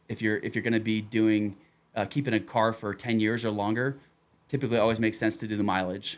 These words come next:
um, because then you, you get the standard deduct-, standard mileage deduction. I, I can't remember. I think it's, like, fifty-six cents right now,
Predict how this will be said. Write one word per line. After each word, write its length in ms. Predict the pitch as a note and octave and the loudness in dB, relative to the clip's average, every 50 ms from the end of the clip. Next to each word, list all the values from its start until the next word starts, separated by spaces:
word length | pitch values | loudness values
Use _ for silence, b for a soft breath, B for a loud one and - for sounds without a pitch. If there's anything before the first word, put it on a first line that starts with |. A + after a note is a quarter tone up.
| - - | -8 -6
um, 280 | A#2 G#2 G2 G2 G2+ | -4 -2 -2 -2 -2
because 440 | G2+ G#2 G2 - G#2 G2+ G2+ G#2 - | -4 -6 -4 -2 -2 0 0 -2 -2
then 200 | - A2+ A2 A2 | 0 2 4 4
you, 240 | A2 G#2+ G#2 G#2+ G2+ G2+ A2 | 4 4 2 0 -4 -6 -6
you 100 | A2 A2 | -6 -4
get 280 | G#2+ A2 G2+ G2+ F#2+ - - - - | -2 0 -2 -2 -2 -4 -12 -20 -10
the 160 | G#2+ G#2 G#2 | -8 -4 -4
standard 400 | - - - A2+ A2 A2 A2 G#2+ | -2 0 0 2 2 2 0 -2
deduct-, 380 | G#2 G2+ G#2 G#2 G2+ F#2+ F#2+ G#2 | -4 -4 -4 -4 -4 -6 -10 -4
standard 320 | - D3 C3+ A#2 A#2 A2 | -2 0 0 2 2 2
mileage 340 | A2+ A2+ A2+ A2 A2 G#2+ - | 2 4 4 2 2 0 -2
deduction. 340 | G#2 G#2+ G#2+ G#2 - - G2 | -2 -2 -4 -4 -4 -8 -12
I, 20 | G2+ - _ - | -14 -16 _ -10
I 60 | G#2+ | -6
can't 140 | A2+ B2+ B2 | -4 -2 0
remember. 180 | G#2+ G#2+ G#2 G#2 | 0 0 -2 -2
I 40 | |
think 140 | G2+ A2 G#2+ | -4 -6 -10
it's, 100 | A2 - G#2 | -12 -14 -16
like, 200 | G2+ G2 - _ _ _ _ _ _ _ _ _ _ _ _ | -16 -18 -20 _ _ _ _ _ _ _ _ _ _ _ _
fifty-six 460 | - B2+ - A#2+ G#2+ - A2 G#2 - | -6 -4 -2 -2 -2 -2 -2 -2 -2
cents 260 | - G#2+ G2+ G2 - | 0 0 0 0 0
right 120 | G#2+ G2 F#2 | -2 -2 0
now, 260 | G2+ G2 G2 G2 | 0 -2 -2 -4